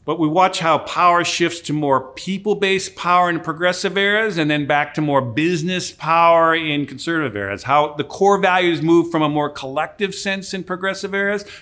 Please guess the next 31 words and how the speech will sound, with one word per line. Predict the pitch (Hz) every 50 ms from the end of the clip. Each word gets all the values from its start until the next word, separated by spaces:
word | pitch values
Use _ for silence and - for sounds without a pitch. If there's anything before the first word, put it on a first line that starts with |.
| _
to | - 156
a | 156
more | 151 151 156 156
individualistic | 160 147 143 147 135 139 143 127 131 147 143 156 160 156 - 170 160 -
sense | - - 151 143 135 131 -
in | 147 135 139 135 - _ _ _ _
conservative | - 139 123 - 135 123 117 107 92
eras. | 101 95 98 101 104 - -
We've | 127 131 135
watched | 160 175 180 180 - -
this | 175 165 - - -
pendulum | - - - _ - 143 143 139 139 131
swing | 127 - 131 127 127 123 123 - - _ _ - _ _ _ _ _ _
over | 139 123 123 120 123
time, | - - - 123 113 110 101 98 98 - _ _
back | - 120 110 110 - -
and | 107 95
forth. | - - 117 101 90 85 - - _ _ _ - _ _ _ _ - - _ _ _
In | - 156
fact, | - - - - 214 196 202 196
if | 185 185
you | 190
go | 196 220
back | 208 233 226 - 226
eighty | 170 185 214 247 269
years, | 269 240 190 160 151 180 226 - - - - - _ _ _ _ _ _
very | 135 170 190
similar | 190 - - 202 196 190
situation | 190 - 180 - - 170 160 151 - 143
to | 131 123
today. | 117 117 110 95 87 80 -